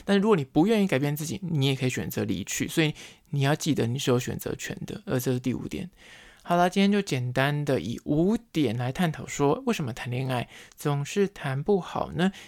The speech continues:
请你掌握这些恋爱准则，很多问题其实很快就可以迎刃而解。在此做个小小的提醒跟推荐。好啦，那觉得今天这个议题，你觉得讲的，诶，蛮有道理的，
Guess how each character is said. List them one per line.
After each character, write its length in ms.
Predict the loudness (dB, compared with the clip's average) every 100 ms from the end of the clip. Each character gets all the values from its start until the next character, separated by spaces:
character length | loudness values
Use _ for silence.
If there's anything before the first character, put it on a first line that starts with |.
| -14
请 180 | -6 -2
你 100 | -2
掌 300 | 0 -2 -2
握 140 | -2
这 120 | -2
些 340 | -2 0 2 4
恋 300 | 4 2 2
爱 220 | -2 -2
准 400 | -4 -4 -4 -6
则， 300 | -4 -2 -2 -6 -8
很 180 | -4 2
多 120 | 4
问 180 | 4 2
题 160 | 0
其 140 | -2 -2
实 180 | -2
很 180 | -4 -6 -4
快 180 | 0
就 100 | 0
可 140 | -2 -4
以 60 | -4
迎 220 | -2 0
刃 180 | 0 -2
而 140 | -6
解。 260 | -6 -6 -8 -16 -20 -6
在 320 | -2 0 -2
此 240 | -4 -8
做 260 | -4 0 0
个 100 | 0
小 200 | -4 -4
小 160 | -2
的 180 | -2 -4
提 240 | -4 -2 -2
醒 340 | -2 -4 -4
跟 160 | -4 -4
推 180 | -2 -4
荐。 240 | -2 -4 -6 -20 -14
好 140 | 0 4
啦， 100 | 6
那 260 | 6 6
觉 140 | 4 2
得 80 | 4
今 140 | 4
天 120 | 4
这 120 | 4
个 100 | 2
议 140 | 2 2
题， 260 | 0 0
你 100 | 0
觉 120 | 2 2
得 40 |
讲 160 | 2 -2
的， 100 | -2
诶， 260 | -2 -4 -4 -6
蛮 340 | -2 0 2
有 260 | 4 4 2
道 240 | 2 2
理 200 | 0 -6
的， 180 | -4 -4